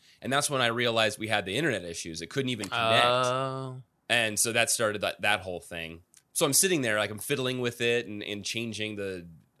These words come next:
Speaker 1: rebooting the router
Speaker 2: Yep.
Speaker 1: and all that crap. Uh, but I'm looking at the, the, the box art, basically, of it. And they capture, they capture Palm Springs pretty well in this image. They've got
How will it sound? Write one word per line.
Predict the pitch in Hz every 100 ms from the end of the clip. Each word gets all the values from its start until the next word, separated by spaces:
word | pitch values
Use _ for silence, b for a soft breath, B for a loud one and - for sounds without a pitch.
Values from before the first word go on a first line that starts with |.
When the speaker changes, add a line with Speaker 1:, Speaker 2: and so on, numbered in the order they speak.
| b b _ _ -
Speaker 1:
rebooting | 135 117 104
the | 87
router | 80 175 127
Speaker 2:
Yep. | 147
Speaker 1:
and | 135
all |
that | 120 -
crap. | - 101 101 - _ _ _ _ _ _
Uh, | 127 117
but | 151
I'm | 156
looking | 208 220 180
at | 151 -
the, | 147 139 131 - -
the, | 117 120
the | 113
box | 127 208 -
art, | 104 80
basically, | 92 92 92 90 85
of | 78
it. | 73 _
And | 143 147 139 123
they | 220
capture, | - 349 359 - 185 165 151 _ _ _ _
they | 160
capture | - 165 175 - - 151 135 123 _ _ _
Palm | - 139 123
Springs | - 107 92 80 82 - - _ _
pretty | 277 285
well | 170 131 95 78 - _
in | 117 110
this | 98 -
image. | 98 87 -
They've | 107
got | 113 107